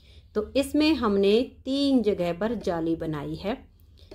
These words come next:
अब उल्टी साइड से इन सभी फंदों को हम उल्टा बुन देंगे। तो धागा अपनी तरफ कीजिए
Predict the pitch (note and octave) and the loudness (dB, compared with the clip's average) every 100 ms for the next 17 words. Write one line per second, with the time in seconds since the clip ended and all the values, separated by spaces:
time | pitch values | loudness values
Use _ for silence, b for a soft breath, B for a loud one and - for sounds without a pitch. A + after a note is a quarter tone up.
0 | B G#3+ A#3 A3+ B3 C4+ C4+ D4+ D#4 A#3 | B 0 0 0 0 0 2 -2 0 0
1 | F#3+ F3+ F3 F#3 F3+ A3 G#3 G#3 F#3+ - | 0 0 -2 0 2 0 2 2 2 -2
2 | G3+ G3+ D#4 E4 A#3 G3 F3+ E3 F3 E3 | -4 2 2 4 2 2 2 0 0 0
3 | F#3 A#3+ C#4 G#3 F3 E3+ G3 D4 F#3+ F3+ | 2 0 0 -4 -6 -4 -2 -2 0 2
4 | D#3+ D#3+ C#3+ C3 - b b b _ F3+ | 2 0 -6 -8 -10 b b b _ -10
5 | F3+ F3+ F3+ F#3+ F#3 E3+ E3+ E3+ F3 G3 | -4 -2 0 0 -2 -8 -4 -4 -4 -6
6 | F#3+ - G3+ G3 G#3 A3 B3+ | -6 -6 -6 -4 2 4 2